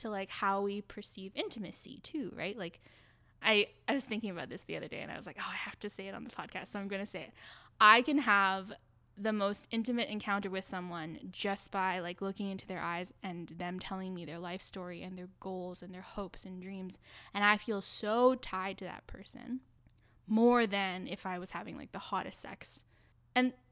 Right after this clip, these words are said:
the thing is, like, and some people will hear that and be like, "Well, then you're not having good enough sex." And it's like, no, it's just that energies and hearts and souls are a lot bigger than what we do with our bodies, right? So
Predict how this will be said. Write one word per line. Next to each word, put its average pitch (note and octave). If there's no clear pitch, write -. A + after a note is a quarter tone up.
the A#3+
thing C4
is, B3
like, -
and A#3
some A#3+
people B3+
will A3
hear G#3
that G#3+
and G#3+
be G3
like, F#3+
"Well, G#3
then G3
you're D3
not -
having D3
good -
enough E3
sex." -
And E3
it's -
like, G3+
no, G4+
it's G#3+
just B3+
that A#3
energies B3
and G3
hearts C4
and B3+
souls B3+
are G#3+
a G3
lot G3
bigger B3
than G3
what -
we G3+
do G3
with A3+
our F#3
bodies, G3
right? A3+
So G3